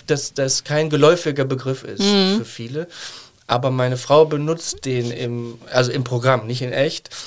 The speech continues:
Speaker 2: Mhm.
Speaker 1: und wirft mir das dann vor, weil ich ihr erkläre, wie man ein Fahrrad fliegt. Dann sagt sie, das ist Mansplaining.
Speaker 2: <laughs>
Speaker 1: Naja, es ist, äh, es ist auch schön, mit diesen Begriffen zu spielen.
Speaker 2: Mhm.
Speaker 1: Ähm,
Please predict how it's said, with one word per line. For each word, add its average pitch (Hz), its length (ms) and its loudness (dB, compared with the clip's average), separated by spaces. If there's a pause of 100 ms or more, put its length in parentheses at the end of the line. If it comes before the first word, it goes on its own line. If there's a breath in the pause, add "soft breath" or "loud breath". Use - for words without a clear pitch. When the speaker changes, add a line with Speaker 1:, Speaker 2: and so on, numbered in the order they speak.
(160 loud breath)
Speaker 2:
Mhm. 220 360 6
Speaker 1:
und 123 180 -4
wirft 156 260 2
mir 147 80 -2
das 135 240 -4
dann 123 180 -4
vor, 147 360 2
weil 131 160 4
ich 151 180 -6
ihr 156 140 2
erkläre, 143 480 2
wie 143 60 -2
man 143 180 0
ein 135 40 0
Fahrrad 135 380 -2
fliegt. - 500 -14 (600 loud breath)
Dann 127 120 -4
sagt 131 220 -2
sie, 147 100 -6
das 135 140 -4
ist 131 220 -8
Mansplaining. 139 640 -4 (360 loud breath)
Speaker 2:
<laughs> - 420 4
Speaker 1:
Naja, 139 380 6
es - 320 -6
ist, - 340 -6
äh, 127 500 0 (600 loud breath)
es 165 180 6
ist 220 160 4
auch 190 180 6
schön, 196 420 6
mit 151 160 2
diesen 147 160 2
Begriffen 131 400 0
zu 131 140 -4
spielen. 156 600 -2
Speaker 2:
Mhm. - 40 -2
Speaker 1:
Ähm, 123 580 2